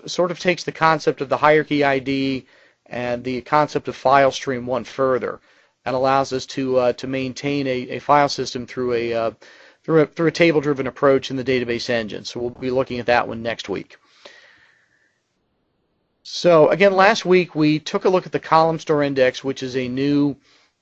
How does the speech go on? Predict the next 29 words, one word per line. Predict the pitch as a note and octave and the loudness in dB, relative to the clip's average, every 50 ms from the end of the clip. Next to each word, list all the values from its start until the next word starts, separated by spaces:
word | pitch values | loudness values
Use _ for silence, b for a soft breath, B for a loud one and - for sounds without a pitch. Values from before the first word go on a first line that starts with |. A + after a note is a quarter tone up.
| _ _ _ _ _ - - _ - - - | _ _ _ _ _ -16 -16 _ -14 -12 -4
index | - D#3 D#3 D3+ D3+ D3+ D3 - - D3 | -2 0 2 4 6 4 4 4 -2 -6
in | |
the | C#3 C3 | -6 -4
relational | A#2+ C3 C#3 C#3+ D3 - D#3+ D3 C3+ | -2 0 2 0 0 0 -2 -4 -2
database | B2 C#3 C#3 C3+ C3 C3+ C3 B2 - | -2 -2 -2 0 -2 -2 -4 -2 -2
engine. | C#3 C3 B2+ A#2+ A2+ A#2+ A#2 A#2 A#2 b b b b b b - | -4 -4 -4 -4 -6 -8 -10 -10 -12 b b b b b b -10
It | A#2+ | -8
is | C3 B2 C3 | -8 -4 -2
used, | C#3+ D3 C#3+ C#3+ C#3 C3 - - - - | 0 0 2 2 0 -2 -6 -8 -6 -4
uh, | C3 C3 B2+ B2 A#2+ A#2+ | -2 0 0 2 0 0
primarily | A#2 - - - D3+ C#3 C3+ C#3+ D3+ E3 E3+ E3+ E3 E3 E3 E3 D#3 D3+ b b b b b _ | 0 -2 -4 -2 -2 -2 0 0 2 2 4 4 4 4 2 2 0 -4 b b b b b _
for | _ C3 | _ -6
data | B2+ D3 D#3+ D#3 D3 | -2 0 2 2 4
warehousing | C#3 D3+ D#3 D3+ C#3+ D3+ D3 D3 C#3+ - - C#3 C3+ | 4 6 4 6 6 4 4 4 2 0 -4 -6 -6
and | B2+ B2 | -4 -4
data | C#3+ D3 C#3+ C3+ | -2 -2 -2 -2
mart | C3+ C3 B2+ A#2+ - | -2 -2 -4 -4 -4
scenarios, | - - C3 B2+ B2+ B2+ B2+ B2 B2 B2 B2 B2+ B2 b b b b b b b _ | -6 -6 -6 -4 -4 -4 -4 -2 -2 -2 -4 -4 -8 b b b b b b b _
and | C3 C#3 | -8 -4
gives | C3 D#3 D3+ C3 C3+ | 0 0 0 0 -2
us | C#3+ - - | -4 -4 -6
tremendous, | - - - C#3 C3+ C3+ C3 C3+ C#3+ D3+ D#3+ D#3+ E3 D3 C#3 C3 - - | -10 -8 -6 -6 -6 -4 -4 -4 0 0 2 2 2 0 -2 -2 -4 -6
tremendous | - - - - C3+ C3+ C#3+ D3+ D3+ D3 C3+ - | -12 -8 -6 -4 -2 0 2 2 2 0 0 -2
increases | C#3+ C#3 B2+ - C#3 C#3+ C3 B2+ - - B2+ A#2 A#2+ | -2 -2 -2 -2 0 0 0 -2 -4 -6 -8 -8 -6
in, | B2+ A#2+ A#2+ A#2+ A#2+ | -6 -6 -6 -4 -4
uh, | A#2 A#2 A#2 A#2+ | -4 -4 -4 -4
in | B2 B2 | -6 -8
query | A#2+ - - C#3+ C#3+ C#3+ C3+ | -10 -4 0 2 4 4 4
performance, | - - A#2+ - - C#3 C3+ C3 B2+ A#2+ A2 - - - - | 2 -2 -6 -2 0 2 2 2 2 0 -4 -4 -6 -6 -8